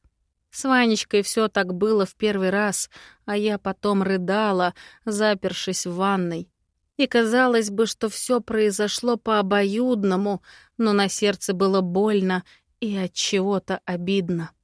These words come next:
Казалось, что мною попользовались и всё, а потом мне доходчиво объяснили, что я не такая, что фригидная, раз не умею с мужиком расслабляться и кайф ловить.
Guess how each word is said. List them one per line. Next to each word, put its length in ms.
Казалось, 640
что 240
мною 420
попользовались 920
и 120
всё, 520
а 120
потом 540
мне 240
доходчиво 640
объяснили, 760
что 280
я 220
не 160
такая, 840
что 240
фригидная, 1000
раз 300
не 140
умею 400
с 100
мужиком 640
расслабляться 840
и 160
кайф 500
ловить. 520